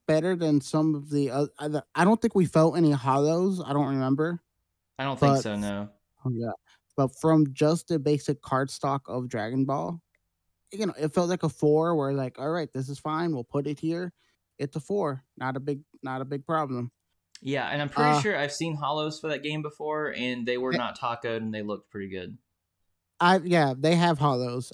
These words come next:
Speaker 1: Uh, my buddy has a hollow, but it got folded in half due to the delivery person kinda
Speaker 2: Uh.
Speaker 1: shoving it in his mailbox.
Speaker 2: Uh, that's rough.
Speaker 1: <laughs> Yeah, but before we talk about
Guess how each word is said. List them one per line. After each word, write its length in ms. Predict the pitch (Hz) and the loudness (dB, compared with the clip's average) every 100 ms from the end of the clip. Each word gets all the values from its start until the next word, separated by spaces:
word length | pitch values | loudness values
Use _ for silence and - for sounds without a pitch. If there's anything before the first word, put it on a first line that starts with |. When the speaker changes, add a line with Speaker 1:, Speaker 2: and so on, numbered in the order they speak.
| - | 0
Speaker 1:
Uh, 180 | 143 147 | 2 4
my 180 | 156 | 4
buddy 320 | 151 160 165 151 | 4 4 4 4
has 180 | 147 139 | 4 2
a 80 | |
hollow, 380 | 123 139 135 135 | 2 4 4 4
but 180 | 123 127 | 2 0
it 80 | 131 | 0
got 280 | 139 135 - | 0 -2 2
folded 340 | 147 147 135 | 6 6 6
in 120 | 131 | 4
half 380 | 123 139 135 123 | 2 0 0 -2
due 120 | - | 0
to 180 | 131 - | 0 -2
the 200 | 127 120 | -2 -2
delivery 520 | 117 120 127 123 123 | -2 0 0 0 -2
person 520 | 120 120 120 - 117 117 | -4 -4 -6 -4 -4 -4
kinda 340 | - 120 117 | -4 -2 0
Speaker 2:
Uh. 0 | |
Speaker 1:
shoving 460 | 117 113 131 131 127 | -2 0 0 0 0
it 160 | 120 | -2
in 80 | 120 | -4
his 100 | 117 120 | -6 -6
mailbox. 640 | 120 113 113 120 - - _ _ _ _ _ _ _ | -6 -4 -4 -6 -12 -20 _ _ _ _ _ _ _
Speaker 2:
Uh, 360 | 110 123 117 110 - | -6 -4 -4 -6 -8
that's 260 | 117 110 - | -8 -8 -6
rough. 420 | 117 110 104 _ _ _ _ _ _ | -4 -4 -6 _ _ _ _ _ _
Speaker 1:
<laughs> 680 | 170 202 196 190 247 311 226 | 0 2 4 2 -4 0 0
Yeah, 360 | - 143 131 131 - 214 190 - | 2 2 4 0 -4 -20 -12 4
but 320 | 156 151 - _ 196 _ _ | 6 6 2 _ -20 _ _
before 480 | 151 165 - 214 226 | 2 2 4 4 4
we 180 | 214 190 | 4 2
talk 300 | 170 190 202 | 2 0 0
about 300 | 180 175 160 | 0 2 2